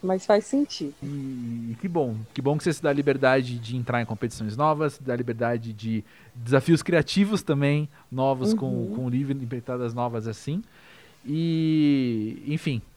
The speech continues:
Speaker 2: que legal, que legal poder bater esse papo contigo e pensar sobre essas coisas.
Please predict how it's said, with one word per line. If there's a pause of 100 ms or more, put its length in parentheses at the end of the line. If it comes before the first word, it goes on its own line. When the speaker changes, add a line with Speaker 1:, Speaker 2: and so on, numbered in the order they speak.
(120)
Speaker 2:
que
legal,
que
legal
poder
bater
esse
papo
contigo
e
pensar
sobre
essas
coisas.